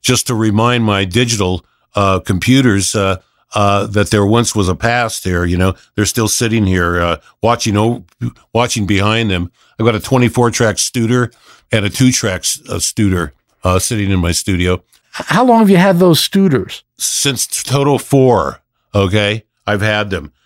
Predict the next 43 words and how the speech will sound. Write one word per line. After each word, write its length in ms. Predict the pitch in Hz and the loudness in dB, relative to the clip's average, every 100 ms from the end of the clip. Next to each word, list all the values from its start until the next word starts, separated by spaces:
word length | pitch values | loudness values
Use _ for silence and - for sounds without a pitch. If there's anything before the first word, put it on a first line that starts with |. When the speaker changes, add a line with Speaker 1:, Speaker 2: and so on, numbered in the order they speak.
| _ _ | _ _
Speaker 1:
And 160 | 123 123 | -4 -2
it 80 | - | 0
ke-, 60 | |
I 260 | 160 147 147 | -2 0 -2
kept 260 | - 160 143 | -2 -4 0
waiting 400 | 143 165 165 139 | 2 2 2 0
to 100 | 131 | 2
use 340 | 127 151 151 | 2 2 0
them, 180 | 131 117 | -2 -2
you 140 | 120 | 0
know, 140 | 127 127 | 2 2
to 120 | 123 | 0
start 340 | - 139 131 | -2 -4 -4
doing, 380 | 113 127 127 117 | -2 2 2 2
uh, 180 | 113 107 _ - - | 0 -2 _ -20 -4
the 100 | 127 | 0
old 200 | 135 143 | 2 2
analog 460 | 131 139 147 131 113 | 2 2 2 2 0
thing 300 | - 113 110 | 0 2 4
where 220 | 107 113 | 4 4
we, 240 | 104 120 110 | 2 0 0
we 320 | 120 107 110 | -2 0 -2
cut 240 | - 147 | 0 0
on 120 | 135 | 0
analog, 640 | 123 127 131 127 127 127 107 _ _ - | 0 0 0 2 2 0 -4 _ _ -6
and, 240 | 123 113 | -4 -2
but 100 | 110 | -2
the 100 | 113 | 2
overdubs 520 | 123 131 117 113 98 - | 2 4 2 2 0 -4
are 60 | |
done 280 | 92 113 110 | -2 0 2
digitally. 480 | 107 117 107 87 78 | 2 0 0 -4 -4
You 80 | 80 | -2
know, 220 | 87 90 | -2 0
I 120 | 107 | -2
found 320 | - 123 110 | 0 0 0
that 80 | 98 | -2
just 320 | 87 117 - _ _ - | -2 -2 -4 _ _ -6
doing 300 | 120 143 139 | 0 2 4
everything 420 | 143 156 - 135 | 2 0 0 0
on 160 | 123 104 | 0 0
Pro 240 | 131 127 | 0 0
Tools, 560 | 127 113 98 90 82 | 2 2 2 0 -2